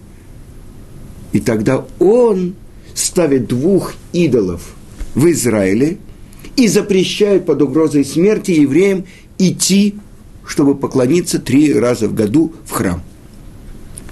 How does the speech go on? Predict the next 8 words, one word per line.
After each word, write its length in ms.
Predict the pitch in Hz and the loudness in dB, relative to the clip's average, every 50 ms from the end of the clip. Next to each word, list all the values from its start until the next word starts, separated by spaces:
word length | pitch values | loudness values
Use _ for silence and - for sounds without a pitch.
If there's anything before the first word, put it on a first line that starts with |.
| - - - | -12 -4 -2
Написано 460 | 110 117 - 147 143 - 139 139 143 | -2 0 2 0 2 2 2 2 0
в 60 | 139 | 2
Талмуде, 500 | - 147 147 156 196 240 247 190 160 156 | 2 2 2 4 4 4 2 2 2 0
он 220 | - - 165 151 | 2 2 2 4
не 100 | 143 131 | 4 2
только 400 | 135 - 147 147 156 151 - 196 | 0 2 2 2 2 2 0 -2
был 220 | 165 165 208 214 202 | 0 0 0 0 0
злодеем, 800 | 170 165 196 208 208 180 175 208 220 226 233 233 220 214 214 | 0 0 0 0 0 0 0 0 0 2 2 0 0 -2 -4